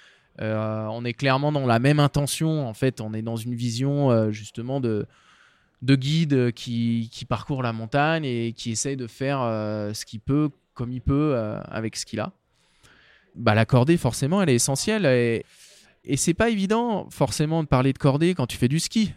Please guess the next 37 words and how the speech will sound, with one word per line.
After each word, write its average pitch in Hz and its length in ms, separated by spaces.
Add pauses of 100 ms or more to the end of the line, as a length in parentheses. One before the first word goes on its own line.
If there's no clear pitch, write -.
(100)
Parce 117 240
que, 120 920
en 127 140
ski, 202 500 (460)
quelque 110 240
part, 165 180
tu - 100
fais 123 140
tout - 120
le 127 60
temps 147 160
du 139 80
solo. 165 300 (200)
Alors, 98 340 (460)
forcément, 139 600
on 120 60
va 113 100
être 113 140
en 117 60
cordée, 160 460
mais 135 120
les, 113 220
les 120 120
moments 156 280
où 151 80
on 135 140
s'encorde, 196 500
c'est 117 600
sur 127 200
les 120 200
accès, 202 400
donc 123 220
sur - 140
les 110 120
glaciers 120 440
à 110 100
plat, 170 260